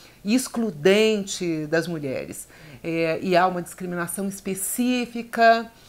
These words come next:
é, diferenciada das mulheres dentro do mercado de trabalho, que é preciso que, é,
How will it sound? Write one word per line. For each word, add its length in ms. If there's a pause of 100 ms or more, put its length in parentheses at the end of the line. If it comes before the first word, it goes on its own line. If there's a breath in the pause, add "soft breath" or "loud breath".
(180 loud breath)
é, 920 (300)
diferenciada 1300 (540 loud breath)
das 300
mulheres 480
dentro 240
do 100
mercado 520
de 120
trabalho, 360
que 80
é 40
preciso 760
que, 480 (280 loud breath)
é, 540